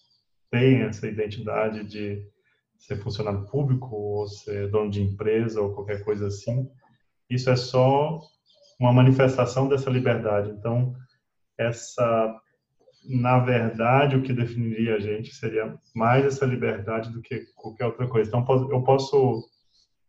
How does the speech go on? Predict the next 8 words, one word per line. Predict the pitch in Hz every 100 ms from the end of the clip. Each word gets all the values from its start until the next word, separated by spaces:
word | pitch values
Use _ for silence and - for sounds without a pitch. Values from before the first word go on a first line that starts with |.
| _ _ _ _ _
fazer | 123 113
uma | 123
outra | 117 131 131
formação, | 127 123 113 110 - 135 156
posso | - 127 123
largar | 123 117 120
o | 117
Aikido, | 113 - - 123 139 160